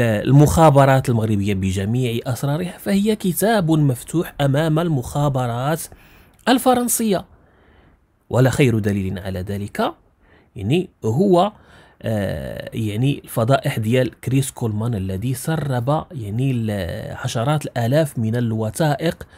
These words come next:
اللي هي حساسة خاصة بالمخابرات المغربية على الانترنت. يعني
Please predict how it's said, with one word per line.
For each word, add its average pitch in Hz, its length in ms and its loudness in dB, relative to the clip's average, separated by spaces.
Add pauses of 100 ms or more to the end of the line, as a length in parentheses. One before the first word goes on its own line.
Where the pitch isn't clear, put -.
(440)
اللي 196 360 6
هي 220 60 8
حساسة 175 560 2
خاصة 180 600 0 (280)
بالمخابرات 143 840 2
المغربية 123 500 -2
على 113 360 -4 (540)
الانترنت. 110 760 0 (120)
يعني - 340 -8